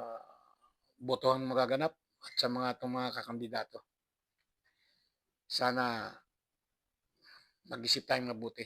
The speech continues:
mga mahal kong kababayan. Shout out dun sa mga paborito ko, mga idol kong vlogger. Ah, ah, sa,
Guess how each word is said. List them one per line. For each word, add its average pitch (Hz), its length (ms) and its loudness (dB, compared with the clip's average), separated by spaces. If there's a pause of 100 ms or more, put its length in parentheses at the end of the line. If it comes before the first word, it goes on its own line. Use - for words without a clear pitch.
(300)
mga 117 160 -6
mahal 117 160 -4
kong 107 160 -16
kababayan. 107 480 -10 (560)
Shout 143 400 6
out 143 240 6
dun 131 80 -4
sa 131 160 -2
mga 127 400 0
paborito 120 400 -6
ko, 120 240 -6
mga 120 240 -10 (160)
idol 120 160 -8
kong 120 240 -10
vlogger. 113 400 -4 (1500)
Ah, 113 400 -12 (2250)
ah, 127 240 4
sa, 143 200 6